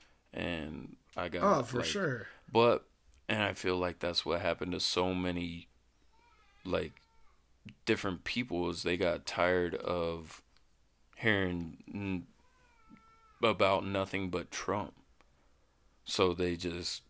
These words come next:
Speaker 1: kinda turned off, and that's, yeah. So I, I'm, I'm behind on, on politics, but I'm fucking sick of Trump.
Speaker 2: We both are, bro. I'm just like,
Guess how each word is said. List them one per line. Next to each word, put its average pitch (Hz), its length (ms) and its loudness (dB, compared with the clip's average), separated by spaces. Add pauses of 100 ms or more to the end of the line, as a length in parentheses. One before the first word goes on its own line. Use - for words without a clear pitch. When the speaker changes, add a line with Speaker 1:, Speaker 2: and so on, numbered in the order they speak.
(140)
Speaker 1:
kinda 82 360 -4 (600)
turned 98 320 0
off, 95 380 4
and 87 220 -2
that's, - 460 -4 (400)
yeah. - 320 -2 (420)
So - 180 0
I, 98 340 6
I'm, 113 260 0
I'm 110 240 2
behind 87 520 -4
on, 82 280 -10 (220)
on 87 200 -6
politics, - 800 -4
but - 260 -8 (560)
I'm 87 280 -4 (100)
fucking - 380 -6
sick - 260 -8
of - 80 -16
Trump. - 340 -6 (640)
Speaker 2:
We 208 100 -4
both 131 360 -6
are, 110 280 -12 (200)
bro. 143 200 -8
I'm 143 140 -4
just 131 200 -6
like, 117 380 -10